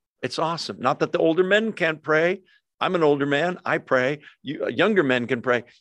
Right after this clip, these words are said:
But the older gals, maybe they have more time or they know God better.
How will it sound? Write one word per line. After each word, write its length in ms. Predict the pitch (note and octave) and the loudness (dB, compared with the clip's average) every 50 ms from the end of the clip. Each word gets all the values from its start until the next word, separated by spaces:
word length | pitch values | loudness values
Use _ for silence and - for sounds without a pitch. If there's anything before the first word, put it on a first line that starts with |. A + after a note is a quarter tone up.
| _ _ - | _ _ -10
But 140 | A#2+ A#2 - | -10 -8 -6
the 80 | B2+ | -4
older 360 | - - B2+ C#3+ D#3 D#3 E3 | 0 2 4 4 4 2 -2
gals, 580 | D3 A2+ E3 D#3+ D#3+ D3+ C3+ B2+ B2 A2+ - - _ _ _ _ _ - | -2 -2 -2 -2 -2 -2 -2 -4 -6 -6 -10 -16 _ _ _ _ _ -2
maybe 260 | A#2+ B2 D3 D3 D#3+ | 0 2 2 4 2
they 120 | C#3 C3+ | 2 2
have 180 | C3 C#3 C#3 B2+ | 0 0 -2 -2
more 180 | C3+ C3+ C3 | -2 -2 -2
time 460 | C3+ - - D#3+ D#3+ D#3+ E3 D#3+ E3 E3 | -2 -2 -2 -2 -2 0 0 -2 -4 -4
or 140 | - A#2 A2+ | -4 -4 -2
they 140 | A2+ B2 A#2+ | -2 -2 -2
know 260 | A#2 B2 C3+ D3 D#3+ | 0 0 2 2 2
God 340 | C#3+ D3+ C#3+ C#3+ D3+ D3 C#3 | 2 0 0 0 -2 -2 -2
better. 380 | C3 D3 D3 D3 D3+ D3+ D3 | -2 0 0 0 0 -2 -4